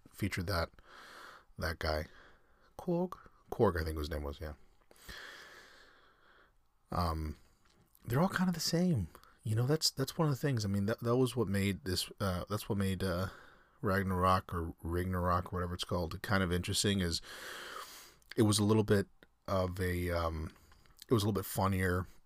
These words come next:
<clears throat> It was a little bit funnier. It wasn't, it wasn't, um, it wasn't quite the same formula as most of the superhero movies where it's basically just like, you know, protagonist,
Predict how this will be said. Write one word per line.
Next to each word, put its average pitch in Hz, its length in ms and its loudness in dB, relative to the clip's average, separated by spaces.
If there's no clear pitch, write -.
<clears throat> - 420 -2
It 107 40 2
was 104 120 2
a 104 40 2
little 123 120 6
bit 127 140 4
funnier. 98 540 2
It 95 140 -4
wasn't, 98 420 0
it 92 140 -2
wasn't, 92 580 0
um, 76 540 -2
it 113 60 2
wasn't 135 260 6
quite 101 440 0
the 113 60 0
same 110 260 2
formula 101 520 0
as 92 320 0
most 98 240 2
of 101 60 2
the 92 60 2
superhero 98 440 2
movies 92 360 0
where 87 100 0
it's - 80 -4
basically 90 360 0
just 85 260 0
like, 82 240 -2
you 95 60 -2
know, 85 60 -2
protagonist, 98 800 2